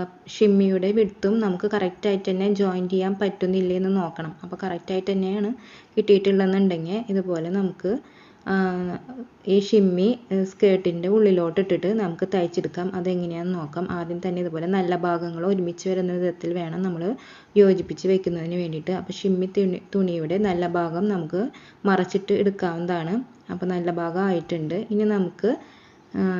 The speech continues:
ഇത് വീഡിയോയിൽ കാണുന്ന പോലെ ശ്രദ്ധിക്കുക. ഇതുപോലെ, ആ, ഞാൻ പാവാടയും മറച്ചിട്ട് കൊടുത്തിട്ടുണ്ട്. അപ്പോൾ ഷിമ്മിയുടെ നല്ല ഭാഗവും പാവാടയുടെ നല്ല ഭാഗവും ഉള്ളിലോട്ട് ഇരിക്കണം.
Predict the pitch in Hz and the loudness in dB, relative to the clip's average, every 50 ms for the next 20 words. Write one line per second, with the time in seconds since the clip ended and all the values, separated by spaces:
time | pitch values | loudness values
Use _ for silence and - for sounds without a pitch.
0 | 180 - - 190 185 190 190 196 - 190 185 196 196 185 185 185 185 185 208 202 | -2 0 0 2 4 4 4 4 4 4 4 6 6 6 4 4 2 2 0 0
1 | 190 180 180 175 175 175 170 180 185 - 208 196 170 170 170 - 165 160 170 185 | 0 0 0 0 0 0 0 0 0 0 0 0 0 0 -4 -4 -2 -2 0 0
2 | 196 185 180 - 165 165 156 156 160 196 269 - - - - - _ - - 185 | 0 0 0 0 -2 -2 -2 0 0 -2 -2 -4 -6 -12 -20 -20 _ -10 -6 -4
3 | 180 180 170 170 165 170 170 175 170 175 180 196 190 185 175 175 170 160 165 165 | -4 -4 -4 -4 -6 -6 -4 -4 -4 -4 -2 -2 0 0 0 0 0 0 0 0
4 | 170 190 208 214 202 180 175 - 185 185 185 185 196 196 185 180 - 165 160 - | 0 2 2 0 0 -2 -2 -4 -4 -2 -2 0 2 2 0 0 -2 -6 -6 -4
5 | 165 160 156 175 226 302 - - - - - - - - - - 180 196 214 214 | -6 -4 -2 -2 -2 -2 -4 -8 -18 -20 -20 -20 -18 -10 -8 -6 -2 0 0 -2
6 | - 202 - - 220 208 202 196 196 196 190 208 220 240 240 220 196 185 175 175 | -2 -2 2 4 4 6 6 6 4 4 4 4 4 4 4 4 4 4 4 2
7 | 175 170 160 160 175 190 220 220 - 208 196 180 180 180 175 170 175 170 170 170 | 0 0 0 0 0 -2 -2 -2 -2 0 0 0 0 0 0 0 0 0 0 0
8 | 196 214 226 214 196 190 175 170 165 160 156 170 196 196 208 202 196 190 180 170 | 0 0 2 2 0 0 0 -2 -4 -4 -2 -2 -2 0 2 2 2 2 2 0
9 | 170 160 151 - 185 220 254 - 208 208 196 180 - - 156 151 151 151 - - | 0 -2 -2 0 0 0 0 2 2 2 2 2 -2 -6 -6 -6 -6 -10 -14 -20